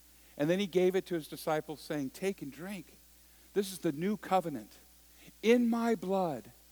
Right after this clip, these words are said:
shed for you and for all people for the forgiveness of sins.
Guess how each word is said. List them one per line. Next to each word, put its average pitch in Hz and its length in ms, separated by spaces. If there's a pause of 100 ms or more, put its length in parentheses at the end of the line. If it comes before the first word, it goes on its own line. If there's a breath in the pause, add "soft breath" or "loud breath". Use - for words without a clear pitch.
(340 loud breath)
shed 196 360
for 180 140
you 226 520 (280 loud breath)
and 165 160
for 170 180 (100)
all 233 420
people 156 520 (500)
for 147 120
the 135 80
forgiveness 147 640
of 127 80
sins. 113 720